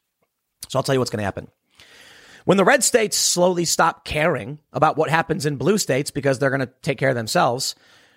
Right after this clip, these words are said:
the police in these blue states are going to have no one to support them. And they're just going to become enemies of everybody because the city folk hate the cops already.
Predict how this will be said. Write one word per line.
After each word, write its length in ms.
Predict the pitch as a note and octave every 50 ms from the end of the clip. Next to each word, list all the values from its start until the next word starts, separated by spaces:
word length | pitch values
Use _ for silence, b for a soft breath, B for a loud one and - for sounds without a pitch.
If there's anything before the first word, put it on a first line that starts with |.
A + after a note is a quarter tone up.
| b b b b b
the 80 | D3+
police 500 | - - D#3+ D#3+ D3 F3+ A#3 B3 B3+ -
in 80 | F3+ D#3+
these 160 | D3+ C#3+ B2+
blue 220 | G#2+ B2 A#2+ A#2
states 400 | A#2 - - C3+ F3 - - - - -
are 100 | C#3+ D#3
going 220 | - C#3+ C#3 C#3+
to 80 | C3 C#3
have 160 | C#3+ A#2+ A2+
no 160 | A#2 A2+ G#2+
one 180 | G2+ G#2+ A2+ A2
to 60 | A#2+
support 380 | - D3+ - - G#3 A3 -
them. 220 | - G#2 E2+ - - _ _ _ _ _ _
And 140 | - D#3 E3
they're 140 | E3+ E3+ D#3+
just 260 | C3+ F#3+ F#3+ - -
going 240 | F#3 F3 F3 F3 D#3+
to 80 | D3
become 500 | C#3+ D#3 D3 - - C3+ C3+ C3 C3 B2+ - -
enemies 480 | C3 D#3 C#3+ C#3+ B2+ A#2 B2 A#2+ B2
of 340 | B2 A2+ A2 - - - _ _ _ _ _ _ _ _ _
everybody 600 | - B2+ B2+ C#3 F#3+ G#3 E3+ D#3 A2 F#2+ F#2 F#2 _ _ _ _ _ B B B B B B B
because 280 | B D#3 F3 G#3 F#3+ D3
the 100 | G3 F3+
city 320 | - - G#3 A#3+ C#4 C#4+
folk 380 | - - F#3+ E3 D3+ C3+ - _
hate 240 | - C#3 F#3 G3 -
the 80 | - E3
cops 360 | - F3+ D#3 E3+ E3 - -
already. 500 | F3 D#3+ D#3 D3 C#3+ F#3 A3+ A3+ A3 A3